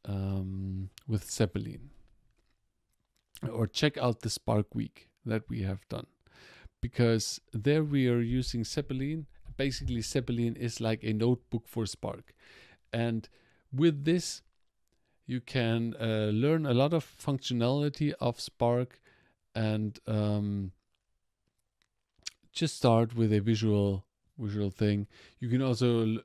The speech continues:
uh, learn fr-, a, a, a, from a, from a course, like Nick said, from Frank Kane. Um, I think this might be then costing you something. I don't know. Um,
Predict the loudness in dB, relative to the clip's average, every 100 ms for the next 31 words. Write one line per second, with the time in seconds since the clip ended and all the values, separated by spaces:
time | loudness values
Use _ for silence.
0 | -6 -2 2 2 2 -2 -8 -6 -6 -2
1 | 0 2 2 0 -4 -4 -4 -4 -8 -6
2 | -4 -4 -4 -4 -4 -6 -10 _ _ _
3 | -20 -12 -12 -12 -8 -2 0 -2 -4 -18
4 | _ -6 -4 -2 -4 0 0 0 -4 -8
5 | -4 -4 -4 -2 0 0 -2 -10 -20 -20
6 | -20 _ -2 -2 -2 -8 -8 -8 -10 -20
7 | -20 _ -10 -10 -8 -8 -8 -4 -4 -4
8 | -6 -10 -8 -6 -6 -4 -4 -2 -6 -4
9 | -6 -10 _ -20 -20 _ _ _ _ _
10 | _ _ -10 -6 -2 -2 -4 _ _ _
11 | -6 2 6 6 6 2 -4